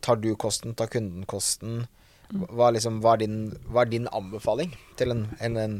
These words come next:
Speaker 1: gjennomsnittlig norsk nettbutikk?
Speaker 2: Altså, start med å si at det finnes aldri noe fasit på disse tingene, så det er noe man må vurdere fra tilfelle til tilfelle. Ehm,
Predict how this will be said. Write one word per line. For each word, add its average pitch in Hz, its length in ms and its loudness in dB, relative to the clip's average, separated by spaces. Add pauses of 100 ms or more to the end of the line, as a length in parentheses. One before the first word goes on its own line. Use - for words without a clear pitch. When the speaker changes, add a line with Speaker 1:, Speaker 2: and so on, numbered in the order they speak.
(140)
Speaker 1:
gjennomsnittlig 110 880 0
norsk 110 240 -2
nettbutikk? - 480 -10 (120)
Speaker 2:
Altså, 240 680 8
start - 260 4
med 220 80 4
å - 40 2
si 220 80 6
at 202 120 4
det 233 140 4
finnes 190 480 2 (400)
aldri 170 400 4
noe 180 120 2
fasit - 760 0
på 175 300 0
disse 196 240 2
tingene, 196 500 4
så - 160 0
det 208 100 4
er 180 200 4
noe 190 100 4
man 170 160 2
må 165 200 2
vurdere 160 480 0
fra 175 140 0
tilfelle 156 680 -2
til - 120 -6
tilfelle. 156 520 -2 (640)
Ehm, 202 720 4